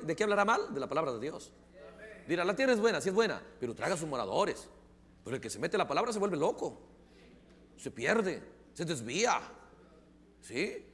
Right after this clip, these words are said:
La tierra es, es buena, pero traga sus moradores, se desaparecen, mueren, ¿ve? Se enferman. Hablaron mal de la tierra, hablarán mal de su tierra aquí, que Dios los prometió.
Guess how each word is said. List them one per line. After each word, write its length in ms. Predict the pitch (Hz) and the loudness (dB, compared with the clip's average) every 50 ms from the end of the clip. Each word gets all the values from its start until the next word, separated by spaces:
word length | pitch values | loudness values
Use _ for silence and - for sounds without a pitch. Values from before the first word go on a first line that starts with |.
| - | -18
La 100 | - 90 | -18 -14
tierra 380 | - - 151 220 233 233 190 143 | -4 0 0 2 4 4 2 2
es, 280 | 120 107 - - - - - | 2 0 -2 -8 -12 -6 -4
es 100 | 131 170 | -4 -2
buena, 220 | 170 185 226 220 - | 0 0 -2 -2 0
pero 180 | 151 131 117 - | 0 -2 -2 -2
traga 220 | 113 147 190 214 | -2 -2 -2 -2
sus 120 | 147 160 | -2 -2
moradores, 480 | 147 139 127 113 120 160 196 220 127 101 | -2 0 0 0 0 0 0 0 -2 -4
se 60 | 139 | -4
desaparecen, 920 | 143 123 131 113 - 98 98 110 160 202 - - 143 120 104 95 - - - | -4 -4 -4 -6 -6 -6 -2 0 0 0 0 -2 -6 -6 -10 -12 -16 -18 -14
mueren, 560 | - 135 135 151 196 233 214 185 143 113 92 - - - - - - - - - - - - - - - - | -10 -8 -4 -2 0 2 2 0 0 -4 -10 -12 -18 -20 -20 -20 -20 -20 -20 -20 -20 -20 -20 -20 -20 -12 -8
¿ve? 100 | 131 139 | -8 -6
Se 100 | - 160 | -4 -4
enferman. 580 | 135 - - 165 190 233 247 240 220 180 143 113 - - - - - - - - - - - - - - - - - - | -6 -4 0 2 4 4 4 4 2 0 0 -2 -10 -16 -18 -20 -20 -20 -20 -20 -20 -20 -20 -20 -20 -20 -20 -20 -20 -16
Hablaron 260 | - 101 110 123 117 | -12 -8 -6 -6 -4
mal 120 | 120 123 131 | -2 -2 -2
de 80 | 131 | -2
la 120 | - 120 113 | -4 -4 -2
tierra, 340 | 127 135 131 117 113 107 98 - - - - - - - - - - - - | -2 -4 -4 -4 -8 -10 -12 -16 -20 -20 -20 -20 -20 -20 -20 -20 -20 -14 -10
hablarán 360 | 113 127 135 131 135 143 143 | -4 -2 0 0 0 0 0
mal 200 | 139 147 147 147 | 0 0 0 2
de 100 | 135 139 | 0 -2
su 140 | - - 139 | -4 -4 -6
tierra 320 | - - 156 151 143 123 | -2 2 2 2 2 0
aquí, 300 | 120 - 139 135 120 - - - - - - - - - - - - - - - - - - - - | -2 -4 -4 -6 -6 -6 -10 -18 -20 -20 -20 -20 -20 -20 -20 -20 -20 -18 -18 -16 -16 -16 -14 -8 -4
que 60 | 123 | -2
Dios 120 | 143 156 | 0 0
los 120 | 151 147 143 | 0 0 0
prometió. 500 | 143 139 143 135 143 156 147 127 107 | -2 -4 -4 -2 0 2 2 2 0